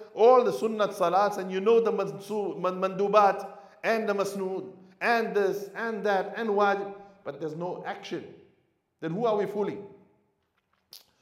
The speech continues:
So coming to my point, subhanallah, Aisha radiallahu ta'ala anha, Nabi Kareem sallallahu alayhi wa sallam would run races with her. And he would run races, subhanallah. And at first, Nabi Kareem sallallahu alayhi wa sallam,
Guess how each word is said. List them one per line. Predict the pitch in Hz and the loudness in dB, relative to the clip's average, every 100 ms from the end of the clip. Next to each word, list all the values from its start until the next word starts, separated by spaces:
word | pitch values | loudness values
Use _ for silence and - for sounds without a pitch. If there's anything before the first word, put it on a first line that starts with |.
| _ | _
So | - | -10
coming | 151 175 214 | -4 -4 -4
to | 175 | -6
my | 165 | -6
point, | 151 165 156 139 | -4 -4 -4 -6
subhanallah, | - 139 143 160 135 139 143 135 - - _ _ - | -10 -10 -6 -4 -4 -4 -4 -6 -16 -20 _ _ -8
Aisha | 170 170 175 170 | -6 -4 0 0
radiallahu | 160 165 156 175 151 139 | 0 -2 -2 -2 -4 -4
ta'ala | 143 143 143 | -4 -4 -4
anha, | 165 151 156 151 - - | -6 -6 -6 -8 -18 -12
Nabi | 143 196 196 | -4 -4 -2
Kareem | 185 196 175 | -6 -8 -6
sallallahu | 165 160 170 165 | -4 -4 -2 -2
alayhi | 156 156 165 | -4 -6 -8
wa | 143 | -8
sallam | 139 175 165 | -10 -8 -6
would | 151 143 | -6 -6
run | 170 190 | -6 -6
races | 190 240 202 127 | -4 -6 -6 -10
with | 117 - | -12 -16
her. | 95 - _ _ _ _ _ - | -18 -20 _ _ _ _ _ -10
And | 156 | -4
he | |
would | 170 170 | -4 -4
run | 208 220 | -4 -4
races, | 185 208 202 175 175 | -4 -4 -4 -8 -10
subhanallah. | 165 180 180 160 175 180 - - - - _ _ _ | -12 -8 -6 -2 -2 -2 -4 -16 -20 -20 _ _ _
And | 139 151 - - _ | -10 -10 -14 -20 _
at | 196 - | -12 -12
first, | - 196 175 | -2 0 0
Nabi | - 151 170 160 | -4 -6 -6 -6
Kareem | 170 165 147 | -6 -8 -8
sallallahu | 160 151 160 147 | -8 -6 -4 -4
alayhi | 143 135 147 | -4 -8 -8
wa | 131 | -10
sallam, | 127 160 151 147 151 | -8 -8 -6 -6 -8